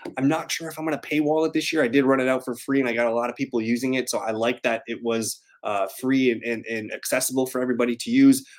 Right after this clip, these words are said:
Uh, I might put a bunch of free stuff on there, and then if, if to get behind a paywall, there might be, like, a, a little, you know, five or ten dollar fee to get the, the projections, but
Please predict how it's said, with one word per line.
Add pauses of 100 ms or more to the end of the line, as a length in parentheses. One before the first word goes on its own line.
(120)
Uh,
I
might
put
a
bunch
of
free
stuff
on
there,
and
then
if,
if
to
get
behind
a
paywall,
there
might
be,
like,
a,
a
little, (120)
you
know, (100)
five
or
ten
dollar
fee
to
get (120)
the,
the
projections,
but